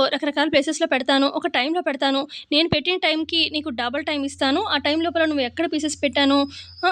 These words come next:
అన్ని పీసెస్ కలెక్ట్ చేయాలి, within టైంలో తీసుకురావాలి, లేదంటే ఓడిపోయినట్టు" అని చెప్పి అనగానే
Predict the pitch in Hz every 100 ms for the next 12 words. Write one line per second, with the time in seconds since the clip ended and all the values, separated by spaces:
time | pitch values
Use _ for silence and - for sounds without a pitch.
0 | - 247 320 359 330 330 294 294 - 339
1 | 349 381 277 277 294 262 302 330 294 269
2 | 262 262 262 277 302 349 311 254 285 302
3 | 262 285 - 294 294 - 277 240 254 277
4 | 262